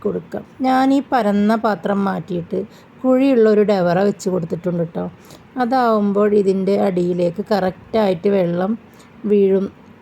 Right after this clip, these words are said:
എന്നെനിക്ക് തോന്നിയത് കൊണ്ടാണ് ട്ടോ ഞാൻ ഈ പ്ലേറ്റ്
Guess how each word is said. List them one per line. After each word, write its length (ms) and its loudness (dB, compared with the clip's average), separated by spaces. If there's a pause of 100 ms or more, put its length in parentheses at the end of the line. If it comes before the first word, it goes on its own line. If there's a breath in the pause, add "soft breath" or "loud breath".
(120)
എന്നെനിക്ക് 420 2 (100)
തോന്നിയത് 420 2 (100)
കൊണ്ടാണ് 400 0
ട്ടോ 80 0 (120)
ഞാൻ 280 0
ഈ 20 0 (140)
പ്ലേറ്റ് 380 0